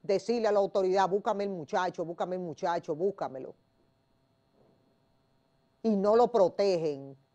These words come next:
y no lo cuidan. Usted como papá trabaja, usted como madre trabaja,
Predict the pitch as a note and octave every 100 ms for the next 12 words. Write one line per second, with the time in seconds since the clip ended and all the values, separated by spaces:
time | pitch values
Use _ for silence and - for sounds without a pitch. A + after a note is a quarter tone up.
0 | _ - F3+ E3+ G3+ F#3+ E3+ D#3+ C3+ B2+
1 | A#2+ C3 - _ _ _ _ _ _ _
2 | - A3+ A3+ D#4 D#4+ F4 - D4 D4+ C#4+
3 | C4+ B3+ B3+ G3 F3 D3 _ _ _ _
4 | _ _ - G#3 C#4+ D4 D#4 C#4 B3+ C#4+
5 | C#4 B3 A3+ B3+ B3+ A#3 F3 D#3